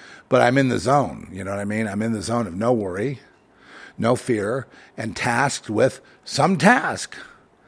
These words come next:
"Where do you wanna go today, Lord?" "Uh, let's go up here, and, and there'll be someone there for you to talk to, and you should talk to them." "Okay,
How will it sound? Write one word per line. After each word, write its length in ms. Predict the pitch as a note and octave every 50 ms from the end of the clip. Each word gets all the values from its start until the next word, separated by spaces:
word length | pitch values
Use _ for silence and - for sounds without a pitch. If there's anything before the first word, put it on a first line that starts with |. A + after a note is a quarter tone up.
| _ _ - - - - - -
"Where 320 | - C#3 F#3+ B3+ C#4+ D4 D4
do 80 | D4
you 140 | C#4+ C4 C4
wanna 260 | B3+ B3+ C4 C4 B3+
go 220 | A3+ A#3 B3+ B3+ B3
today, 320 | A#3 A3 A3+ A#3 A3+ G#3+
Lord?" 480 | G3+ G3 G#3 G#3+ A3+ A3+ A3+ F#3+ D#3+ - -
"Uh, 220 | - A#2+ A2+ G#2 E2+
let's 260 | B2 D#3 E3+ - -
go 280 | - E3+ E3 E3 D#3+ D3
up 280 | - D3 C3+ - - C3+
here, 380 | A#2+ D3+ E3+ C#3+ A#2+ G2 F2
and, 340 | F2 - A#2 G#2+ G#2 G#2 G2 - -
and 280 | A2 A2 G#2 G2+ G2+
there'll 120 | A2+ A#2 A#2
be 140 | A2+ B2
someone 340 | G#2 - D3+ D#3 E3 D3+ C#3
there 160 | C3+ C3+ C3
for 140 | A#2 - C3
you 80 | A#2 A2+
to 100 | G#2 G2
talk 340 | - A#2+ C3 C#3+ C3+ - -
to, 260 | - F#2 E2+ F#2 F#2 - _ - - - - - - -
and 160 | A2 A2+ A#2
you 80 | B2 B2+
should 180 | - C3+ B2
talk 260 | - D#3 E3 D#3+ - -
to 80 | A#2
them." 200 | F#2 D#2 D2+ F#2+
"Okay, 540 | C3 B2+ - - B2+ B2+ C#3 D3 C3+ A2+ -